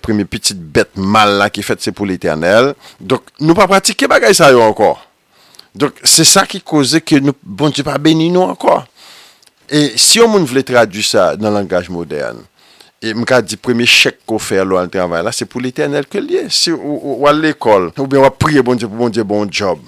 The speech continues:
epi Bondye bon job la, premye chèk la, se pou Letènèl. La di le premis, premis la, se lò fè yon jaden, pa egzanp, lò pran yon jaden pwa, e pwa, si pwa,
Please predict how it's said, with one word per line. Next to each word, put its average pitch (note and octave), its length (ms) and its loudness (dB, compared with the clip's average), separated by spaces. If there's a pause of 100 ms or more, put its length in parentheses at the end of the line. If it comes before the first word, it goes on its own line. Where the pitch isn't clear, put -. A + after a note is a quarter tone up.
(140)
epi B2+ 180 -2
Bondye B2 300 0
bon A2+ 180 2
job F#2 300 -4
la, D#2 100 -6
premye C3+ 380 -2
chèk - 480 0
la, - 100 -8
se A2 140 -6
pou A2+ 140 -10
Letènèl. F3 440 -8 (320)
La B2+ 160 -4
di B2 240 -4
le C3 80 4
premis, A3 720 -2
premis E3 480 0
la, F#3 160 2
se E3+ 240 -2
lò C#3 240 4
fè - 140 -6
yon C3+ 160 -2
jaden, B2+ 480 0 (480)
pa B2+ 100 2
egzanp, B2+ 240 -2
lò B2 120 4
pran C#3 200 -2
yon A2+ 80 -6
jaden G2+ 360 -2 (100)
pwa, A#2+ 240 2 (340)
e A#2 300 -4 (100)
pwa, B2+ 220 4 (340)
si - 220 -8
pwa, B2 240 4